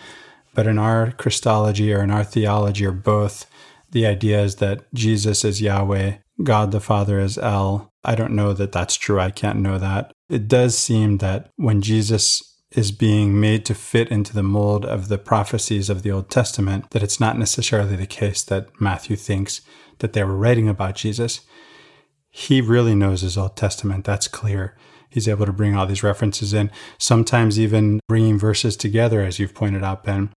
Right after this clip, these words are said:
But in the end, if he knows his Old Testament as well as it looks like he does, then he knows, just as you and I saw, Ben, that these prophecies have already been fulfilled. And yet here we go with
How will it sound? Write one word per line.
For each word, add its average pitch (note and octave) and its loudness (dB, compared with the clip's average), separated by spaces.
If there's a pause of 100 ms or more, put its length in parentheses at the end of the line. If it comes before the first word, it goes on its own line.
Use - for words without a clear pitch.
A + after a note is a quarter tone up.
But A#2+ 2
in G#2+ 4
the G#2+ 0
end, A2 2 (140)
if - -2
he B2+ 4
knows A2+ 4
his A2 2
Old G#2 2
Testament G#2+ 2
as G#2 0
well G2+ 2
as F#2+ 0
it G#2 0
looks - 0
like G2+ 0
he G2 0
does, G2 -2
then A#2+ 4
he C3 6
knows, A2+ 2 (340)
just - -2
as G#2+ 4
you G#2+ 4
and G2+ 4
I A2+ 2
saw, F#2+ 0
Ben, F#2+ 0
that G2 -2
these G#2+ -2
prophecies G2+ -2
have G#2 -2
already F#2+ -2
been G2 -2
fulfilled. G#2+ 0
And A2 2
yet A2+ 0
here B2 2
we A2+ 2
go G2+ 2
with G2+ -4